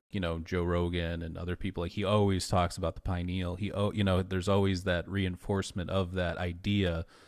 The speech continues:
So when you see, like, the general fan or the general, um, psychonaut, you know, that's not reading the scientific research or keeping up with the latest stuff, they talk about it. They always bring up the pineal. And I, when we were talking to Rick Strassman, he seemed to,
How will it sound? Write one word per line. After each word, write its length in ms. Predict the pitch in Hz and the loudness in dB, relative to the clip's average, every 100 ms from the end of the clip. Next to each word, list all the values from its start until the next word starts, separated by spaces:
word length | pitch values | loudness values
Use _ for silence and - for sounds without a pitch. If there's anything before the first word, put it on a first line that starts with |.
| - - | -20 -6
So 200 | - 104 | 2 4
when 120 | 104 | 6
you 100 | 101 | 4
see, 460 | - 135 120 110 101 | 4 4 6 6 4
like, 220 | 98 - | 0 0
the 60 | |
general 760 | 87 98 104 104 95 92 85 90 - - _ _ - | -2 4 6 6 6 4 2 -4 -10 -20 _ _ -20
fan 440 | - 104 95 92 | 2 4 4 4
or 100 | 92 | 2
the 100 | 87 | 0
general, 720 | 87 98 104 98 90 85 82 - _ _ _ - | 2 4 6 4 4 2 0 -6 _ _ _ -6
um, 580 | 50 87 50 87 98 - _ _ - | -4 -2 -4 -6 -10 -12 _ _ -2
psychonaut, 840 | - 92 87 87 87 85 85 73 _ - | 2 2 2 0 0 0 0 -4 _ -6
you 60 | |
know, 100 | 92 | -4
that's 180 | 90 - | -4 -4
not 400 | 98 98 95 90 - - | 0 2 2 -2 -8 -4
reading 440 | 101 98 92 87 | 0 2 0 -2
the 60 | 82 | -2
scientific 480 | - 92 87 80 90 | 0 0 0 -4 -2
research 400 | 90 - 85 - | -2 -2 -6 -8
or 60 | |
keeping 300 | - 95 90 | -4 -2 0
up 100 | 90 | -2
with 120 | - | -4
the 60 | 87 | -4
latest 300 | 90 87 87 | -2 -2 -4
stuff, 300 | - 82 - | -2 -4 -2
they 80 | 90 | -2
talk 260 | 90 87 | 0 0
about 220 | 90 87 87 | 0 -2 -2
it. 80 | |
They 100 | 95 | 0
always 340 | 101 101 95 87 | 2 4 2 0
bring 200 | 92 90 | -2 -2
up 160 | - | -2
the 60 | - | -4
pineal. 560 | - 87 90 92 87 87 | -2 -2 0 0 0 -2
And 100 | 90 | -2
I, 200 | 90 90 - - - - | -2 -4 -8 -20 -18 -4
when 100 | 90 | 0
we 60 | 92 | 2
were 80 | |
talking 260 | - 98 95 | 4 4 4
to 80 | 85 | 2
Rick 160 | 90 | 0
Strassman, 600 | - - 104 104 - 87 90 | 0 4 4 4 0 -2 -2
he 100 | 92 | -2
seemed 460 | - 98 92 85 | 0 2 0 -2
to, 500 | - 95 87 85 82 | -2 0 2 2 -2